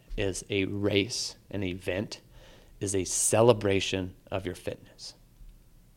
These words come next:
If you take that perspective of, like, at the start line and at the finish line, that's a celebration of all the hard work and all the dedication and all the sacrifices that you've made. That will make your race, no matter what the outcome is,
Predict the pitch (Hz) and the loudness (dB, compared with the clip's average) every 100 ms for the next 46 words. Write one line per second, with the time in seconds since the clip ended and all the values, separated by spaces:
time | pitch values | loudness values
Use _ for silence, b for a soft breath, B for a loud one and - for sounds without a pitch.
0 | - - - - - - - 110 123 147 | -20 -20 -20 -20 -20 -20 -6 2 2 2
1 | - 110 110 98 98 - - 95 - 90 | -2 -2 -4 -2 -2 -2 -8 -10 -6 -6
2 | - 107 110 - - 92 87 87 - - | -2 -4 -4 -12 -10 -8 -10 -12 -12 -8
3 | 101 101 - 101 - 95 101 - - - | -6 -6 -4 -4 -4 -4 -4 -8 -12 -6
4 | 90 98 - 98 - 107 123 B B B | -6 -4 -4 -4 -4 -4 -6 B B B
5 | B B 98 - 90 - - 110 139 123 | B B -4 -4 -4 -2 4 4 4 0
6 | 104 98 98 104 - B B 92 87 - | -2 -2 -2 -4 -8 B B -6 -6 -4
7 | 92 113 123 - 131 127 104 101 - - | -2 4 2 6 4 6 2 2 0 -14
8 | - - - 107 113 113 113 110 - 95 | -14 -16 -2 2 2 2 2 2 4 2
9 | - 98 - - - 120 117 - 104 - | 2 -8 -10 -12 -2 2 2 2 -2 -2
10 | 104 107 107 104 98 - - 110 107 123 | -6 -4 -4 -4 -4 -4 -6 -2 -2 -2
11 | - - - - - - - - - - | -6 -20 -20 -20 -20 -20 -20 -20 -20 -6
12 | 117 107 120 117 110 - 110 104 98 92 | 0 2 4 2 0 0 2 4 2 0
13 | 104 98 95 92 113 170 117 113 101 101 | -4 -4 -4 2 4 4 2 -4 -4 -2
14 | 92 | -4